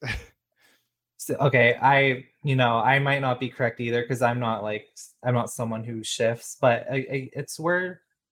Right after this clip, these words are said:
Speaker 2: you, it, people say they quantum jump into different realities.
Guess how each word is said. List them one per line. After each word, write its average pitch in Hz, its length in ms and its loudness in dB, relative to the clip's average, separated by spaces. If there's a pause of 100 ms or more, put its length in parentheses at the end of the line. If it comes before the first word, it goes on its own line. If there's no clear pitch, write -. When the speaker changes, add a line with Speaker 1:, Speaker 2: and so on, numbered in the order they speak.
(420)
Speaker 2:
you, 139 640 2 (1040)
it, - 340 0
people 190 300 2
say 214 200 0
they 185 120 0
quantum 123 520 -4
jump 104 320 -10
into 127 260 -6
different 113 280 -6
realities. 101 800 -6